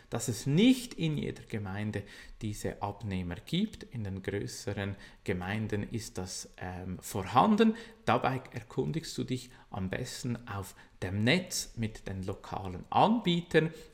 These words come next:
Diese geben auf ihren Internetseiten wirklich gut Auskunft, ob du, ähm, diesen Strom weitergeben kannst oder nicht. Trotzdem bleiben natürlich die Fragen des direkten Nutzens, ähm,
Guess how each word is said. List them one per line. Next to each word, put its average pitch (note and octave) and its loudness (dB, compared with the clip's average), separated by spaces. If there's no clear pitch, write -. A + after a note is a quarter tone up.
Diese F#3 0
geben A#2 -4
auf G2 -4
ihren A2 -2
Internetseiten A2+ -4
wirklich B2+ 0
gut G#3+ 2
Auskunft, B2+ 0
ob - 2
du, D3 -2
ähm, A2 -2
diesen A2 -4
Strom G#2 -2
weitergeben G2+ -6
kannst - -10
oder F#3 0
nicht. - -8
Trotzdem C#3+ 4
bleiben A#2+ -2
natürlich A2+ -4
die - -12
Fragen G2 0
des A2 0
direkten G#2 2
Nutzens, F3+ 8
ähm, A#2 4